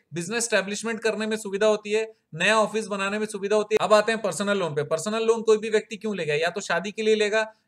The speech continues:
या होम के लिए लेगा, स्टूडेंट के एजुकेशन के लिए लेगा,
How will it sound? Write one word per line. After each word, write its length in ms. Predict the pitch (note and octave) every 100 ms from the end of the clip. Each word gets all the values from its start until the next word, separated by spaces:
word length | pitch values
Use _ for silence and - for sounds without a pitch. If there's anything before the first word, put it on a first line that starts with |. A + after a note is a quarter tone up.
| D3
या 140 | F#3+
होम 300 | D#3+ F3 G#3+
के 120 | G#3+
लिए 140 | G#3+ G#3+
लेगा, 320 | G#3 G3+ A3 D#3
स्टूडेंट 460 | - G3+ G#3 G#3+
के 80 | G#3+
एजुकेशन 500 | G3 F3 F#3+ G3 G#3+
के 100 | G#3+
लिए 120 | G#3
लेगा, 340 | G3+ G3 G#3+